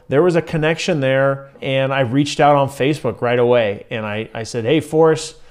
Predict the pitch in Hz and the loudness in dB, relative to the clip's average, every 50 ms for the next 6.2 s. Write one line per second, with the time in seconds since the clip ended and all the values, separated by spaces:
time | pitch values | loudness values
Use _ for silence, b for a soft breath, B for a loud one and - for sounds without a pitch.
0 | b b b b b - 92 85 120 127 143 156 156 156 - 139 120 113 117 113 | b b b b b -10 -4 -2 0 0 0 0 -2 -4 -2 -2 0 0 -2 -2
1 | - 120 113 117 113 104 104 95 95 95 101 107 120 127 123 - 135 120 113 110 | -4 -4 -4 -4 -4 -4 -4 -6 -6 -6 -4 -4 -4 -4 -4 -4 -6 -6 -6 -4
2 | 107 110 117 123 131 - - 117 110 104 98 110 101 101 104 98 - - - _ | -4 -4 -4 -4 -6 -6 -6 -6 -6 -6 -6 -6 -4 -4 -6 -6 -10 -14 -18 _
3 | _ _ _ _ _ _ - 120 120 123 123 123 123 - - 120 - - - 156 | _ _ _ _ _ _ -8 -6 -4 -4 -4 -6 -6 -6 -6 -6 -6 -4 -4 -4
4 | 156 135 - 139 143 139 123 135 123 123 123 120 117 107 123 120 - - 143 151 | -4 -4 -2 -2 -2 0 2 2 2 4 4 2 0 0 -2 -4 -4 -4 -4 -4
5 | 147 - 147 131 127 117 117 110 - 147 190 220 - - 143 120 113 107 - 120 | -4 -6 -6 -6 -6 -6 -6 -4 -2 0 0 0 0 -2 -2 -2 -2 -2 -2 -2
6 | 123 143 160 | -2 -2 -2